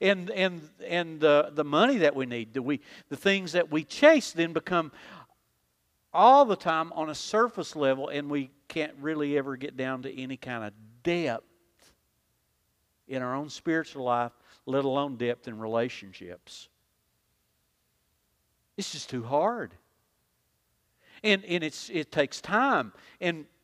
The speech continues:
it takes our attention away from the things that seem to be urgent before us.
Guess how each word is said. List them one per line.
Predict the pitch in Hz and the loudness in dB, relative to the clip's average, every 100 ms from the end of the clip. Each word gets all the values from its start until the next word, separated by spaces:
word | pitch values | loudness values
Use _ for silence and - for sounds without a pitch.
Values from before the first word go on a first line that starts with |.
| _ _ _ - | _ _ _ -6
it | 160 _ _ _ _ | -6 _ _ _ _
takes | - 101 - | -14 -14 -6
our | 139 | -2
attention | 175 - 277 277 196 | -2 0 -2 -2 -6
away | 151 131 113 131 | -4 -2 -2 -2
from | - 160 175 | -2 -2 -2
the | 190 | -6
things | _ 123 113 143 143 | _ -6 -6 -10 -4
that | 135 - | -4 -4
seem | - - 180 156 | -14 -4 -4 -4
to | 147 | -8
be | 139 131 | -6 0
urgent | 170 180 123 110 _ _ | 0 0 -6 -16 _ _
before | 127 - 92 | -14 -12 -12
us. | 85 _ - - | -14 _ -20 -20